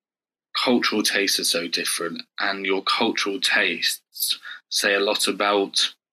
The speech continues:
your politics. For example, I remember canvassing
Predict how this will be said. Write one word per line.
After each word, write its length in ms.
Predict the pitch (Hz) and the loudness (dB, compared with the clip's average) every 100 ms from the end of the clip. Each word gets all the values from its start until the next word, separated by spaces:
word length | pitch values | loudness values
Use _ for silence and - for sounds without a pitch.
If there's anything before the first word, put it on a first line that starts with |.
| _ _ - | _ _ -4
your 280 | 113 104 104 _ _ _ - | 0 0 0 _ _ _ -2
politics. 800 | - 123 120 - 139 - - - - _ _ _ _ - - | 2 2 2 2 0 0 0 0 -4 _ _ _ _ -14 0
For 180 | 135 117 | 2 4
example, 920 | 95 110 110 101 87 85 82 90 98 _ _ _ _ _ _ _ _ - | 4 4 4 2 -2 -4 -2 -4 -4 _ _ _ _ _ _ _ _ -2
I 120 | - | 2
remember 420 | 117 101 95 90 - _ _ | 4 4 2 -2 -6 _ _
canvassing 760 | - 107 95 - 95 90 87 | 0 0 0 0 2 2 0